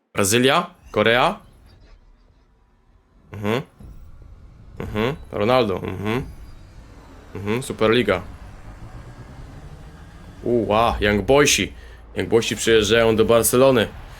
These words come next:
Mam nadzieję, że Joel Montero nie będziesz biegał szybko. No, obyś, obyś, stary, szybko nie biegał. Dobra, trzysta kapsli zostało. Tylko po kogo chcę tu sięgnąć?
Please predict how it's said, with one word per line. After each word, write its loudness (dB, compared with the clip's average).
Mam -2
nadzieję, 2
że 2
Joel 8
Montero 4
nie 2
będziesz 4
biegał 2
szybko. -4
No, -8
obyś, -12
obyś, -10
stary, -6
szybko -10
nie -4
biegał. -4
Dobra, -4
trzysta -2
kapsli 0
zostało. -2
Tylko -8
po -6
kogo 0
chcę -10
tu -8
sięgnąć? -4